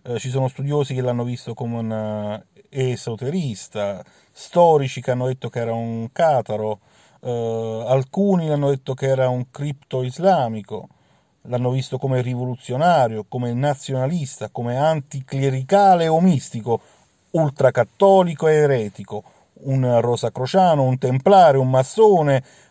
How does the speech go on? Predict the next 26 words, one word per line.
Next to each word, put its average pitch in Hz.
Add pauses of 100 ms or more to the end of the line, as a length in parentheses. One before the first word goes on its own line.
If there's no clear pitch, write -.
(120)
eh, 135
addirittura 147
un 156
adoratore 147
del 143
femminino 147
sacro 190
e 147 (180)
capo 214
dell'oscura 151
setta 147
dei 131
fedeli 131
d'amore. 113 (880)
Siamo 131
arrivati 139
addirittura 143
a -
dire 135
che 127
Dante 139
era 123
un 123
alieno. 104 (1400)
E 143 (100)
ovviamente 143